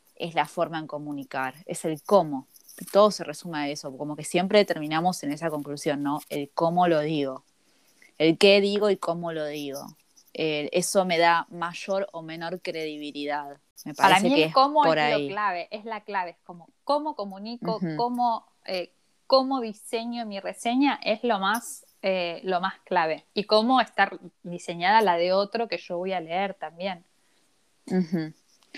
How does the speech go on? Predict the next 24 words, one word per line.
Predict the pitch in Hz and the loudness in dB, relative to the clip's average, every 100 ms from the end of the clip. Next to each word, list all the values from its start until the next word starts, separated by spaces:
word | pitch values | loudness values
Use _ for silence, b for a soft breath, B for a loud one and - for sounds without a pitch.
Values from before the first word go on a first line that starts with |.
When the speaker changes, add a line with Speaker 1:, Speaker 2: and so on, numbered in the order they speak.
| B B _ | B B _
Speaker 1:
¿Y, | 226 226 226 226 226 | 4 6 8 8 6
mm, | 226 233 - - - - - | 6 2 -6 -10 -10 -10 2
por | 254 | 4
qué | 311 415 | 4 4
crees | 480 220 247 - | 6 4 2 -8
que | - 254 226 208 196 185 175 | 0 2 4 4 4 2 -2
las | 180 170 | -6 -6
personas | - 175 - 208 220 | -8 -8 -6 -10 -10
se | - 170 | -10 -12
condicionan | - 156 143 - - 156 147 143 147 - | -10 -8 -8 -8 -2 0 2 0 -2 -4
a | 151 | -2
la | 139 | -2
hora | 143 143 | 0 -2
de | 135 | -4
reseñar, | - - 151 143 139 151 | -10 -12 -8 -6 -6 -6
Nati? | 151 160 147 _ 202 _ - _ _ - | -4 -4 -6 _ -20 _ -20 _ _ 6
Speaker 2:
Por | 285 285 277 | 8 8 6
lo | 285 269 269 | 6 6 6
que | 262 | 6
te | 269 262 | 4 6
contaba | 269 285 311 311 302 | 6 8 8 8 6
antes, | 330 339 339 - | 6 4 4 4
por | 190 | 0
ejemplo, | 196 254 277 | 0 -4 0